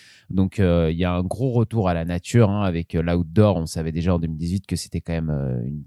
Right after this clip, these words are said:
petite mode qui était quand même en train de naître assez fortement et que là, en deux mille dix-neuf, apparemment, l'outdoor sera vraiment, euh, au centre des plateformes, euh, avec, euh,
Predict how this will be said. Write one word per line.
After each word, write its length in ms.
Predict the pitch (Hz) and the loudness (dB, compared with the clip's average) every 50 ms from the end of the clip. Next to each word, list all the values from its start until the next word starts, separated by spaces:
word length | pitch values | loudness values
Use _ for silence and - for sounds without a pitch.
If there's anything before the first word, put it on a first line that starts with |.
| _ | _
petite 300 | - - - 95 - - | -12 -10 -8 -8 -8 -4
mode 180 | 90 87 90 87 _ _ _ _ _ _ | -2 0 0 -2 _ _ _ _ _ _
qui 60 | - 85 | -10 -10
était 200 | - - 82 80 | -6 -6 -6 -6
quand 120 | - 82 | -4 -4
même 300 | 80 80 78 76 76 - _ _ - | -4 -4 -4 -6 -8 -10 _ _ -12
en 120 | - 82 | -10 -10
train 200 | 80 - - 80 | -10 -8 -8 -6
de 60 | 80 | -4
naître 320 | 82 85 87 87 - - - | -2 -2 -2 -4 -4 -6 -10
assez 220 | 82 - - 101 | -8 -6 -6 -6
fortement 560 | 90 - 98 - - - 107 98 131 147 156 | -4 -4 -6 -6 -4 -4 0 2 2 2 4
et 100 | 135 101 | 2 2
que 100 | - - | 0 0
là, 100 | 107 107 107 | 0 2 2
en 60 | 98 | 2
deux 100 | 90 92 | 2 0
mille 100 | 90 87 | 0 0
dix-neuf, 380 | 85 90 90 101 107 107 - 92 | 0 -2 0 2 0 0 0 -2
apparemment, 440 | 82 - 98 90 92 92 98 98 | -2 0 0 0 2 2 2 2
l'outdoor 480 | 95 90 82 87 87 85 98 104 98 92 | 2 2 0 0 0 2 4 4 4 2
sera 300 | - - 85 69 76 80 | 0 -4 -2 0 0 -2
vraiment, 500 | 80 92 90 104 104 107 110 107 98 90 | -2 0 2 2 2 4 4 4 4 4
euh, 120 | 78 67 - - | 4 2 0 0
au 80 | - 98 | 0 -2
centre 460 | 95 - - - 151 139 - - 110 | 0 0 2 2 2 2 2 -2 -2
des 100 | 95 95 | 0 -2
plateformes, 520 | - - 87 85 - - 131 127 139 147 - - - - - - - - - _ - | -2 -2 -4 -4 0 2 2 4 4 2 -2 -6 -12 -20 -20 -20 -20 -20 -18 _ -2
euh, 540 | - 104 101 98 95 92 92 92 90 92 92 - | 2 2 4 4 4 4 4 4 4 2 2 0
avec, 380 | - 101 98 101 101 - - | 0 2 2 2 2 2 2
euh, 680 | 107 95 92 92 90 90 90 87 87 85 85 85 85 | 4 4 4 4 4 4 4 4 4 4 2 2 2